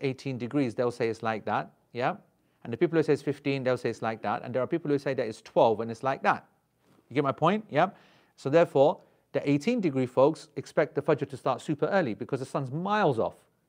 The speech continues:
yeah? And then it goes, you, you get my point? And the whole argument is all about, well, who said that there's the, the magic number is eighteen?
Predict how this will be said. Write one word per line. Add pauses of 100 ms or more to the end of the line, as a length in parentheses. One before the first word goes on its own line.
(180)
yeah? (800)
And
then
it
goes, (640)
you,
you
get
my
point? (580)
And
the
whole
argument
is
all
about, (240)
well, (760)
who
said
that
there's
the,
the
magic
number
is
eighteen?